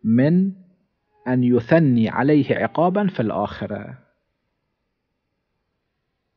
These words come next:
یعنی اگر کسی که مسلمان بود، مؤمن بود، فرض کنید که یک کسی مؤمن بود،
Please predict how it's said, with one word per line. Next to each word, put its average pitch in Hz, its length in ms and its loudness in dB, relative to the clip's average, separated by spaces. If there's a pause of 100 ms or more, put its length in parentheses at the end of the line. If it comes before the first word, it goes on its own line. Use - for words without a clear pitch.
(1400)
یعنی 110 300 -2
اگر 113 320 -6
کسی 117 680 -8 (520)
که 113 100 -12
مسلمان 107 600 -6
بود، 104 220 -14
مؤمن 107 460 -4
بود، 110 300 -16 (640)
فرض 208 280 0
کنید 123 200 -4
که - 160 -12
یک 135 120 -6 (120)
کسی 123 260 -10
مؤمن 113 460 -4
بود، 160 300 -10